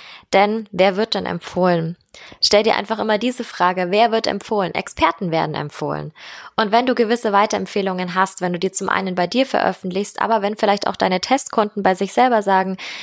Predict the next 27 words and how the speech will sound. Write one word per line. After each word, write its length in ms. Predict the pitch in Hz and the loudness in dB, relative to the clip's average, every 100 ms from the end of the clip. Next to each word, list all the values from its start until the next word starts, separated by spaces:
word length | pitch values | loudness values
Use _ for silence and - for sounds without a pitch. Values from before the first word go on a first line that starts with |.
| - | -8
"Ich 160 | - 226 | -2 0
habe 180 | 226 | 0
jetzt 100 | 214 | 0
in 100 | 214 | 0
letzter 380 | 208 208 - 196 | 2 0 0 -2
Zeit 360 | - 202 190 190 | 0 0 0 -2
mit 320 | 202 190 - | -4 -6 -2
derjenigen 540 | 190 196 196 190 185 | 2 2 0 0 0
oder 180 | 185 180 | 2 2
demjenigen 580 | 190 214 202 190 185 190 | 2 0 0 0 0 0
gearbeitet 500 | - - 233 208 196 | 0 0 2 0 0
und 80 | 185 | -4
das 140 | 180 | -2
war 120 | 180 | -2
super, 380 | 185 233 233 220 | 0 0 2 0
ich 120 | 196 | 0
habe 140 | 196 - | -2 -2
dies 200 | 202 208 | -4 -4
und 140 | - 190 | -4 -2
jenes 300 | 247 240 - | -2 -2 -4
gemacht", 440 | 208 196 208 - - - - - | 0 0 -2 -8 -14 -14 -14 -4
ähm, 540 | 196 196 190 190 185 185 - - _ | 2 4 4 2 -2 -8 -14 -20 _
dann 200 | - 185 | -4 -2
kann 200 | - 202 | 0 0
das 140 | 214 202 | 2 0
natürlich 540 | 190 - 196 180 - | -2 -2 0 -2 0
auch 300 | 185 185 - | 0 0 -2